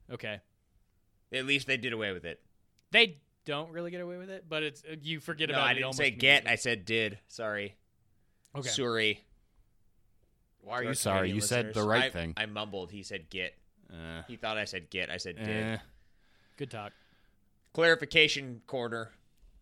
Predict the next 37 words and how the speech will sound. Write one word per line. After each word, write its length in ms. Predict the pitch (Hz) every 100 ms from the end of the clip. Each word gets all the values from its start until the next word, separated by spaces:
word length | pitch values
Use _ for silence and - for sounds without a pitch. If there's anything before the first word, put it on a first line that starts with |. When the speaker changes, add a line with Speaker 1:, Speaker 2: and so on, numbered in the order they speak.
| _ _ _ - - - -
Speaker 3:
Hey, 180 | 165 160
boys. 440 | 156 151 - - - _ _
I 80 | 117
think 180 | 117 127
I 40 |
hear 140 | 135 147
something 320 | 135 113 113
on 120 | 110
the 40 |
wind. 280 | 104 131 92 139
Speaker 1:
Not 200 | 160 147
yet. 240 | 131 - _ _ _ _ _
It's 180 | 151 -
still, 240 | 196 190
it's 260 | 143 139 117
Speaker 3:
Oh, 60 | 165
Speaker 1:
delayed. 280 | 180 143
Speaker 3:
fuck 80 | 131
Speaker 1:
It's 80 | 147
Speaker 3:
you. 140 | 165
Speaker 1:
delayed. 340 | 160 165 160 151
It's, 100 | 254
Speaker 3:
God, 260 | 262 190 147
Mark, 220 | 208 254
I 40 | 202
Speaker 1:
the 60 |
Speaker 3:
was 80 | 185
doing 80 | 226
Speaker 1:
train's, 140 | 247 240
Speaker 3:
such 80 | 185
a 20 |
Speaker 1:
the 80 | 190
Speaker 3:
cool 120 | 214
Speaker 1:
train's 220 | 214 214
Speaker 3:
bit. 140 | 151
Speaker 1:
running 240 | 190 180 160
late. 340 | 156 156 -